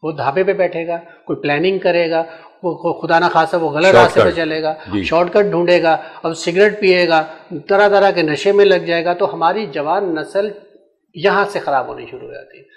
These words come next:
Speaker 1: हमारी एजुकेशंस का बहुत ज़्यादा रोल है कि देखें ना, अब अगर तालीम याफ्ता होने का मकसद ये नहीं है कि आप इंग्लिश ले-, वो स्कूलों में पढ़ें, तालीम आपके घर से माँ भी देती है,
Speaker 2: बिल्कुल।
Speaker 1: बाप भी देता है।
Speaker 2: बेसिक वही है आप।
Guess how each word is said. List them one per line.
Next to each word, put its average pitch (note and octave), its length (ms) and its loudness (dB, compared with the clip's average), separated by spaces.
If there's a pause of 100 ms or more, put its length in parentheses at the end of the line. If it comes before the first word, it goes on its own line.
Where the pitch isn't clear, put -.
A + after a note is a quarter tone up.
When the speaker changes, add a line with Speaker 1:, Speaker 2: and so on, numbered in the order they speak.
(180)
Speaker 1:
हमारी F#3 320 2
एजुकेशंस F3 680 0
का - 120 2
बहुत D#3 400 0
ज़्यादा D3 320 0
रोल D#3 460 2
है D3 360 -4 (300)
कि G#3 60 0
देखें D#3+ 400 -4
ना, B3+ 80 0
अब D#3+ 600 0
अगर D#3+ 220 0
तालीम G3 460 0
याफ्ता F3+ 380 4
होने F3+ 260 0
का G3+ 80 0
मकसद F#3 360 -6
ये F3+ 160 -2
नहीं G3+ 160 -2
है A#3 100 -2
कि G3 120 -2
आप E3 340 4
इंग्लिश G3 840 -4
ले-, C#3+ 340 -6
वो D3 260 -10
स्कूलों D#3 380 -6
में F#3 100 -2
पढ़ें, C#3+ 280 -8 (500)
तालीम F#3+ 360 2
आपके G#3+ 280 4
घर C#3 200 -6
से G#3 200 -2
माँ D3+ 240 -2
भी G3+ 100 -4
देती D#3+ 340 -6
है, E3 380 -10
Speaker 2:
बिल्कुल। F2+ 260 -8
Speaker 1:
बाप E3 220 2
भी F#3+ 160 -2
देता A#2+ 260 -8
है। G#2+ 60 -8
Speaker 2:
बेसिक A2 320 -2
वही G2+ 200 2
है D#2 80 -6
आप। D2 120 -10